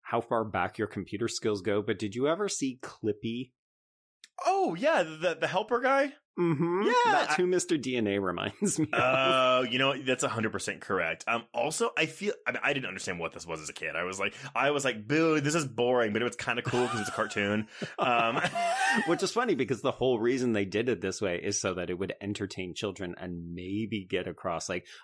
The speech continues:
Speaker 1: "Oh, this is how we made dinosaurs from D N A."
Speaker 2: I know. Okay, but the animation style is like that Schoolhouse Rock animation, and I
Speaker 1: It is.
Speaker 2: fucking hate that Schoolhouse Rock animation.
Speaker 1: Oh. You have such
Speaker 2: I know.
Speaker 1: peculiar <laughs> distastes.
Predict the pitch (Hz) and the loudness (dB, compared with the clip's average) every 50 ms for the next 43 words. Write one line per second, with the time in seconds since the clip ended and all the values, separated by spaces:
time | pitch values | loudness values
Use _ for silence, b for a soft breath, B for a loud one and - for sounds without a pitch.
0 | B - 190 175 135 110 92 98 104 - - 104 - 110 107 104 107 110 101 95 | B 0 2 2 2 2 2 2 0 0 -2 -2 -2 0 0 2 0 0 -2 -2
1 | 90 90 95 95 87 80 85 107 107 85 73 - - 71 69 73 - - - 80 | -2 -4 -4 -6 -6 -6 -4 -2 -4 -4 -4 -6 -8 -8 -6 -6 -8 -6 -6 -6
2 | 82 82 85 78 78 85 92 92 90 101 117 - - - - - - 165 170 165 | -6 -6 -6 -6 -6 -8 -8 -6 -6 -8 -8 -8 -10 -10 -6 -4 -2 0 2 2
3 | 165 165 160 160 156 131 135 127 127 117 117 107 127 117 107 110 127 127 113 92 | 2 2 2 2 2 2 0 0 0 -2 -2 -2 -2 0 2 2 2 2 0 -2
4 | 92 - 117 113 - - 120 123 127 135 123 113 110 - 107 101 - - - 101 | -2 -4 -4 -4 -2 0 2 4 4 4 2 0 0 -2 -4 -4 -4 -4 -4 -2
5 | 101 95 101 101 98 - - 76 78 - - 90 98 104 107 113 107 - - - | -2 0 0 -2 -2 -2 -4 -4 -4 -4 -4 -2 -2 0 0 0 0 -2 -4 -6
6 | 101 92 92 - - 92 82 - 104 98 98 95 - - 98 87 82 - - - | -6 -8 -8 -6 -4 -4 0 0 2 2 2 2 0 -2 -4 -4 -4 -4 -6 -6
7 | - - 80 80 82 - - 78 69 - - 87 80 78 76 - - 76 76 73 | -6 -4 -6 -6 -8 -8 -10 -12 -12 -10 -12 -12 -12 -12 -10 -10 -10 -10 -10 -10
8 | 78 80 95 156 180 143 76 69 69 - - _ _ _ _ _ _ _ _ - | -8 -6 -4 -4 -4 -4 -4 -6 -8 -12 -14 _ _ _ _ _ _ _ _ -18
9 | 117 117 - - - - - - 453 427 - - - - 139 147 - 139 135 131 | -6 -2 0 0 0 -2 -4 -4 -4 -2 -2 -2 -2 0 0 0 2 2 2 2
10 | 127 123 120 117 - - - 147 143 - 185 185 - - 208 190 - - 151 143 | 4 4 2 2 0 0 2 2 2 2 2 0 0 0 -2 -2 0 0 0 0
11 | - - - - - - 143 - 143 - | 0 -4 -8 -6 -4 -4 -2 -2 -4 -6